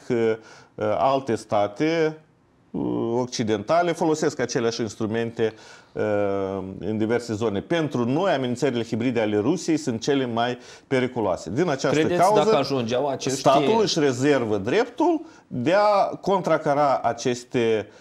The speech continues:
Speaker 1: elemen-, aceste intervenții, inclusiv prin a opri jurnaliștii care li se par suspecți și care fac, uh, reportaje despre Republica Moldova, uh, foarte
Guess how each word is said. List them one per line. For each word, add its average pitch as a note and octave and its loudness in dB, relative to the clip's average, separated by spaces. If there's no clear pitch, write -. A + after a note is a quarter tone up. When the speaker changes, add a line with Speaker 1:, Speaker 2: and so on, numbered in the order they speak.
Speaker 1:
elemen-, G#2+ -2
aceste A#2+ -2
intervenții, A2+ -2
inclusiv F#3+ 0
prin F#3+ -2
a C#3+ 0
opri C#3 0
jurnaliștii A#2 -2
care A#2 0
li A2 -2
se A2 -4
par A#2 -2
suspecți - -8
și - -8
care F3 0
fac, D#3+ -2
uh, B2 2
reportaje A2+ -2
despre G2+ -4
Republica G2+ -6
Moldova, D3+ -2
uh, A2+ 0
foarte C3+ -4